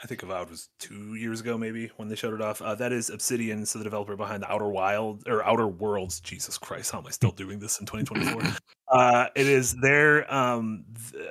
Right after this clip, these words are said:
Speaker 1: s-, I think is gonna be what the Outer Worlds is to Fallout.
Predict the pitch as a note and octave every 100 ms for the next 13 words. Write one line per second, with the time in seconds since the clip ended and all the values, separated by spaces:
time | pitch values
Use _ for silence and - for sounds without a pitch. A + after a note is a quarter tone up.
0 | - - - - - C3+ C3+ E3 C#3 C3
1 | C3+ B2 B2+ A#2+ A#2+ B2+ A2+ A2+ A#2+ A2+
2 | - G2+ C3+ D#3 E3+ C#3+ C#3 C3+ C3+ A#2
3 | B2+ B2 A#2 G#2+ - B2+ A#2+ A2 G#2 F#2+
4 | - A#2+ A#2+ C#3+ D#3 D#3